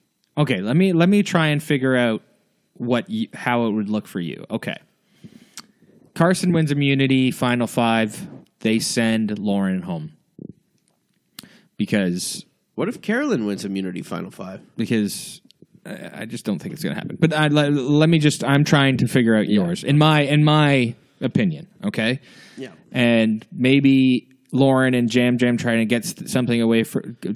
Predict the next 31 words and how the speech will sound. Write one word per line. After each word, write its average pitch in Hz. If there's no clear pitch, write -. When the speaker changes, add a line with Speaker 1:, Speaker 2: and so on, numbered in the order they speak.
Speaker 1:
towards 117
Carolyn, 120
but 101
Heidi 120
is 107
strong 117
<laughs> -
on 110
this. -
Lauren 110
voted 104
for 104
me, 101
she's 95
going. -
Right? 107
So 101
they, 90
they, 92
Carolyn 110
and 95
Carson 104
jump 110
on 110
that. 110
They 98
vote 117
out 117
Lauren. 107
And 113
then 156